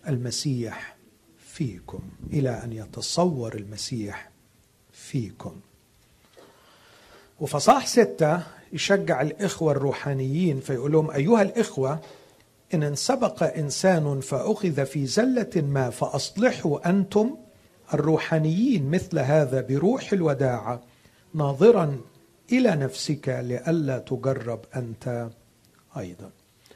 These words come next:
ثم من كورنثوس الأولى أقرأ الأعداد اللي قريناها في، آه، عدد اتناشر.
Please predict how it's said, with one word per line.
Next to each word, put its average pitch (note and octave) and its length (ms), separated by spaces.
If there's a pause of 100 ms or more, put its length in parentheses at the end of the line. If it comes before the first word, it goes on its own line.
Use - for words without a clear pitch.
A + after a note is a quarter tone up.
(160)
ثم C#4+ 280
من G#3+ 100
كورنثوس G#3+ 560
الأولى D#3 520 (1800)
أقرأ A#3 240
الأعداد D#3+ 580
اللي C#3+ 180
قريناها C#3 540
في، C3+ 520 (1200)
آه، A#2+ 240
عدد B2 520 (720)
اتناشر. - 680